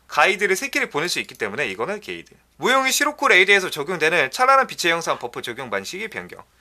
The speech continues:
이건 진각성 캐릭터가 방금 전에 말한 오히려 진각성을 했는데 데미지가 떨어지는 애들,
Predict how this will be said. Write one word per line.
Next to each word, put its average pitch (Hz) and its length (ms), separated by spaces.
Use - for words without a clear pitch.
이건 208 340
진각성 262 600
캐릭터가 202 880
방금 262 300
전에 247 180
말한 92 340
오히려 214 280
진각성을 202 540
했는데 165 340
데미지가 151 380
떨어지는 220 480
애들, 87 260